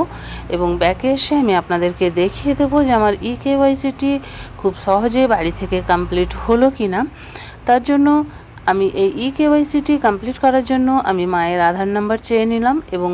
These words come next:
মায়ের আধারের সাথে যে মোবাইল নাম্বারটি লিংক ছিল, সেই নাম্বারটিতে একটি ওটিপি গেল। সেই ওটিপিটি আমি মায়ের কাছে নিয়ে সাবমিট করলাম বাড়ি থেকে বসেই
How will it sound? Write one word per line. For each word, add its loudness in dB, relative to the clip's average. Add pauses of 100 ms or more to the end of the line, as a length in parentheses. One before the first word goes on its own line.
মায়ের 0
আধারের 0
সাথে -2
যে -2
মোবাইল 0
নাম্বারটি -4 (120)
লিংক 0
ছিল, -4 (540)
সেই 2 (100)
নাম্বারটিতে 0 (120)
একটি -4
ওটিপি -2
গেল। 2 (180)
সেই 2
ওটিপিটি 0
আমি 2
মায়ের 0
কাছে -6
নিয়ে 0
সাবমিট -2 (100)
করলাম 0 (100)
বাড়ি 0
থেকে -8 (100)
বসেই 2